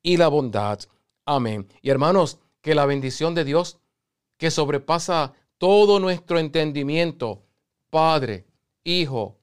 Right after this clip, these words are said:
y Espíritu Santo, descienda sobre ti, tus seres queridos,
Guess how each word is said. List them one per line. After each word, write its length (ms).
y 120
Espíritu 640
Santo, 600
descienda 520
sobre 320
ti, 340
tus 160
seres 260
queridos, 600